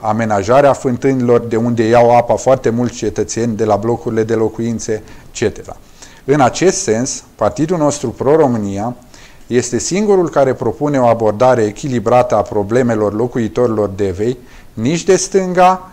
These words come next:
nici de dreapta, nu numai pentru centru, nu numai pentru blocurile de locuit, ci pentru toți locuitorii municipiului nostru. Poate că,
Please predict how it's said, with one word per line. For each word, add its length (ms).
nici 260
de 140
dreapta, 680
nu 180
numai 260
pentru 320
centru, 600
nu 120
numai 260
pentru 300
blocurile 500
de 120
locuit, 440
ci 160
pentru 300
toți 280
locuitorii 580
municipiului 680
nostru. 480
Poate 380
că, 340